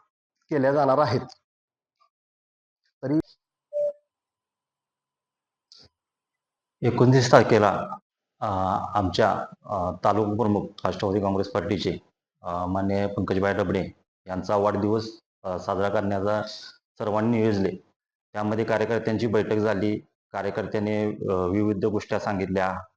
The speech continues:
Speaker 2: गावा-, गावातले लोक कार्यकर्ते होते, त्यांनी सांगितले की आम्ही बैलगाडी शर्यत्या घेऊ,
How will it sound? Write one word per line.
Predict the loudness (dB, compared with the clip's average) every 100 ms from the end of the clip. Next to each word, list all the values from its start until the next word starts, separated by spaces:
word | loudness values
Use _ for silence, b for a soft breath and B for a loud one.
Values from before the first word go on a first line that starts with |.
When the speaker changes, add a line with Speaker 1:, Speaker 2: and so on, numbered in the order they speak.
| -8 -2
Speaker 2:
गावा-, | 2 2 2
गावातले | 2 2 2 0
लोक | -2 0 0 0 -2
कार्यकर्ते | -2 0 -2 0 -2
होते, | -2 -4 -4
त्यांनी | -4 -4
सांगितले | -4 -4 -2 -2
की | -2
आम्ही | -2 0
बैलगाडी | 0 0 -4
शर्यत्या | -6 -6 -4 -2
घेऊ, | -2 -4